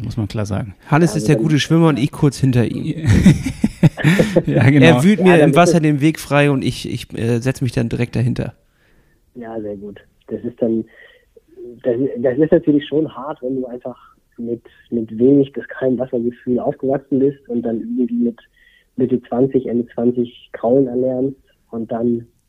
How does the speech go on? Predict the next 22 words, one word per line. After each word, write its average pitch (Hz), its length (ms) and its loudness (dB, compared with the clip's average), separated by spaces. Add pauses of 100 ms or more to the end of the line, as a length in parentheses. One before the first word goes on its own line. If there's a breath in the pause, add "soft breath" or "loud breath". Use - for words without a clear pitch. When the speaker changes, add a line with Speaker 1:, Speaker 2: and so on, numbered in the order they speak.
(760)
Speaker 3:
einen 113 60 -8 (120)
Ironman 120 240 2
machen 113 300 -6
willst 123 260 -4 (120)
und 110 280 -10 (560)
ein 107 120 -6
halbes 113 300 0
Jahr, 113 460 0 (540)
Vierteljahr 110 400 -2
nicht 110 140 -2
schwimmen 139 220 4
kannst. 98 300 -12
Das 104 80 -14
ist 107 60 -14
natürlich 107 300 -8
schon 117 240 -2
hart, 101 260 -8 (720 soft breath)
ähm, 104 640 -2 (200)
weil 107 220 -4
einfach 107 280 -4
das 98 160 -4
Wassergefühl 110 800 -2